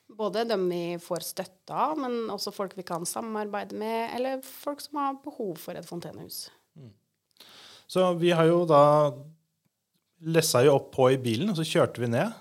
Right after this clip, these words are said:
Speaker 1: Mm.
Speaker 2: Og så har vi bodd på Hove Leirsenter,
Speaker 1: Ja.
Speaker 2: eh, i, i fi-, fem dager sammen.
Speaker 1: Mm.
Speaker 2: Eh, og, og sammen med masse andre også, eh, Fontenehus fra,
Speaker 1: Mm.
Speaker 2: eh, Fontenehuset Gjøvik, Fontenehuset Nordre Follo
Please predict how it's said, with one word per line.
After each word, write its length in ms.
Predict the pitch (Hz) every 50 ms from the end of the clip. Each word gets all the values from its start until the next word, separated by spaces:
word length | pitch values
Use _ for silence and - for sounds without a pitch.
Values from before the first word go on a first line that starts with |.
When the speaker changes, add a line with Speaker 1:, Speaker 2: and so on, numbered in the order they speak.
| _ _ -
Speaker 1:
Mm. 360 | 220 214 196 185 185 196 214
Speaker 2:
Og 120 | 151 143 139
så 240 | - - 151 143
har 100 | 131 147 143
vi 160 | 143 143 143
bodd 340 | 135 123 110 117 110 104 - -
på 280 | - 135 120 117 120 120
Hove 440 | - - 160 135 113 104 95 110 117
Leirsenter, 600 | 117 117 107 101 101 - 110 98 90 - - 190 233 - - _ -
Speaker 1:
Ja. 160 | 208 202 208 208 - _ _ _ _ _ _ _ _
Speaker 2:
eh, 680 | 147 139 139 135 131 131 131 127 127 127 127 127 127 127
i, 160 | 127 127 127 127 123 131 143 143 131 131 131 127 127 127 127 127
i 40 | 123
fi-, 320 | 123 - 139 123 120 120 120
fem 240 | - - 135 131 131
dager 200 | 131 120 107 104
sammen. 340 | 127 123 131 190 262 302 294 -
Speaker 1:
Mm. 300 | - 302 349 330 277 302 - - _ _ _ -
Speaker 2:
Eh, 840 | 156 147 147 147 151 147 147 147 147 147 143 143 143 143 143 143 143 143 139 143 - - -
og, 160 | 156 156 156
og 180 | - 147 139 131
sammen 280 | - 147 135 131 131 135
med 80 | 139
masse 140 | 123 - 151
andre 280 | 135 139 131 120 110 110 113
også, 220 | 104 98 - 123 117 117 117 117 117 120 120 117 117 117
eh, 40 | 117
Fontenehus 540 | 113 - 123 110 123 120 113 113 123 143 -
fra, 300 | - 135 127 120 117 113 - _ _ _ _ _ -
Speaker 1:
Mm. 240 | 254 233 214 202 214 220 _ _ _ -
Speaker 2:
eh, 460 | 123 123 120 123 120 120 - 131 127
Fontenehuset 600 | - - - 127 110 143 131 123 107 - 113 110 117
Gjøvik, 800 | 170 180 170 170 160 156 147 156 160 160 160 165 160 160 160 -
Fontenehuset 1300 | - - 101 101 - 117 110 107 104 101 98 95 98 101 98 95 - - - 113 101 101 101 101 101 101
Nordre 440 | 104 110 127 131 123 117 104 110 107 -
Follo 960 | - - - 202 196 196 190 185 180 175 175 180 185 185 185 185 185 185 175